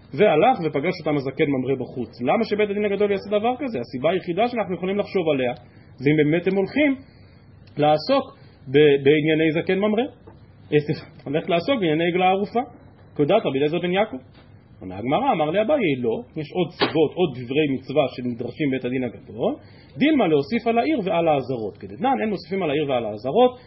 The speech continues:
אלא בבית דין של שבעים ואחד. אז זה המקרה, שיצאו בית דין של שבעים ואחד כדי להוסיף על העיר, ואז הזקן פגש אותם בחוץ.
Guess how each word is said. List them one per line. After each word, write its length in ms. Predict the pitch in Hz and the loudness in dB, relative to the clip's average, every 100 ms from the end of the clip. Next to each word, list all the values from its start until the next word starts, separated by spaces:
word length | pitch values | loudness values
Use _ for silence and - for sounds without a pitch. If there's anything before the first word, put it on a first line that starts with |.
| - - | -8 0
אלא 160 | 233 | 2
בבית 320 | 185 135 160 196 | 2 0 0 0
דין 200 | 277 226 - - - | 0 0 -8 -10 -2
של 140 | 170 143 | -2 -2
שבעים 300 | 139 131 123 113 | -8 -6 -6 -4
ואחד. 360 | 95 - 98 - - | -6 -8 -20 -20 -10
אז 60 | 127 | 0
זה 80 | 156 | 0
המקרה, 360 | 117 110 - - - | 0 -6 -14 -20 -18
שיצאו 360 | 107 107 - 165 | -14 -8 -2 0
בית 120 | 147 | 0
דין 120 | 165 | -4
של 100 | 143 | -8
שבעים 220 | 123 147 | -8 -6
ואחד 240 | 135 123 135 | -4 -4 -6
כדי 140 | 135 139 | -4 -4
להוסיף 300 | 120 131 151 | -6 -8 -8
על 100 | 202 | -6
העיר, 180 | 302 254 | -4 -4
ואז 180 | 185 180 | -4 -4
הזקן 360 | 135 120 160 160 - - - | -6 -4 -2 -2 -4 -20 -10
פגש 260 | 139 147 143 | -2 -2 -2
אותם 200 | 131 110 107 | -6 -8 -8
בחוץ. 300 | - - | -14 -18